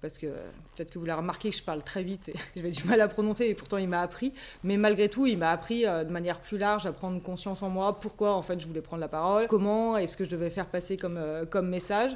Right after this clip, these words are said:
Donc, euh, ça fait partie de ces personnes, euh, voilà, c'est une, euh, parmi d'autres, mais en tout cas qui m'ont orientée, qui m'ont fait réfléchir et qui m'ont marqué dans mon parcours professionnel, euh,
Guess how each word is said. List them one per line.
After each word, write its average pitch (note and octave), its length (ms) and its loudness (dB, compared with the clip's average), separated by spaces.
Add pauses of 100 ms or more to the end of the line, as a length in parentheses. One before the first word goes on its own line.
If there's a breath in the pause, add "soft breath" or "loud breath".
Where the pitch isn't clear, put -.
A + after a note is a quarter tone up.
(120)
Donc, E3+ 240 -4
euh, D#3+ 100 0
ça D#3 100 -8
fait E3+ 100 -2
partie E3 240 -4
de - 60 -12
ces F#3 100 -4
personnes, G3+ 480 -2
euh, D#3+ 120 -2
voilà, F3 180 -2
c'est E3+ 160 -6
une, G#3 260 0
euh, E3+ 140 -2
parmi F3+ 320 0
d'autres, B3 300 -4
mais F3 100 -4
en E3 100 -4
tout - 100 -14
cas G#3 140 -2
qui G3+ 140 -6
m'ont F3 200 -2
orientée, F#3 460 0
qui G#3+ 140 -8
m'ont E3+ 100 -4
fait F#3+ 140 -4
réfléchir F#3 560 -4
et F3 80 -4
qui - 160 -12
m'ont D#3+ 100 -8
marqué F3 280 -4
dans F#3+ 100 -2
mon E3 100 -6
parcours E3 320 -10
professionnel, E3+ 640 -8
euh, D3 180 -8